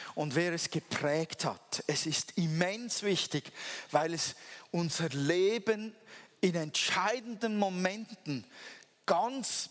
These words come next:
besonders lenkt. Ich glaube, wir alle kennen eine Geschichte der Bibel sehr gut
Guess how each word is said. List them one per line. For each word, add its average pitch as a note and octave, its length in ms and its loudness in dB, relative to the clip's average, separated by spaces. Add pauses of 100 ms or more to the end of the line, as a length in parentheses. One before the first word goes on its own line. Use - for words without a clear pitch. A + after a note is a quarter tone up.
besonders F3+ 840 0
lenkt. E3+ 840 0 (2000)
Ich G3 200 4
glaube, G3 340 2
wir F#3 160 2 (100)
alle G#3+ 360 2 (180)
kennen A#3+ 640 2
eine G#3+ 420 0
Geschichte G3 580 2
der E3 120 -2
Bibel F3 320 0
sehr A#3 540 2
gut C#3+ 500 -12